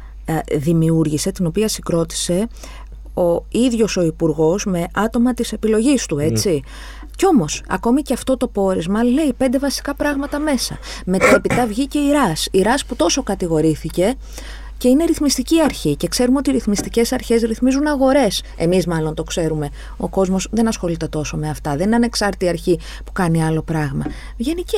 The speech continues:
Speaker 1: η ρας και λέει διάφορα πράγματα. Συζητάμε για την εκπαίδευση. Συζητάμε για το ένα, για το άλλο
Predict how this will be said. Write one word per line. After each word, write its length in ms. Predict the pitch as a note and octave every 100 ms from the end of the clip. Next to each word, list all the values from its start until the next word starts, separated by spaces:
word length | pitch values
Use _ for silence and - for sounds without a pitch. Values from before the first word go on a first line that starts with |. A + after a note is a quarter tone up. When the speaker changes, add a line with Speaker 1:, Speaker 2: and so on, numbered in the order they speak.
| F#4+
Speaker 1:
η 40 |
ρας 260 | A3 D3 -
και 120 | F3+
λέει 160 | F#3 G#3
διάφορα 400 | A3 A3+ F#3 F3
πράγματα. 600 | E3 D3+ C#3 C3+ C#3 C3 - - -
Συζητάμε 520 | - A3+ A#3+ C#4 D4
για 140 | D4
την 120 | C#4+
εκπαίδευση. 640 | C#4+ - C#4+ G#3 D#3+ - C#3
Συζητάμε 540 | - F3+ F3+ A3+ B3
για 160 | B3+ B3
το 100 | -
ένα, 260 | G#3+ A#3+ B3+
για 160 | B3+
το 100 | A#3+
άλλο 360 | G3 G3 G#3+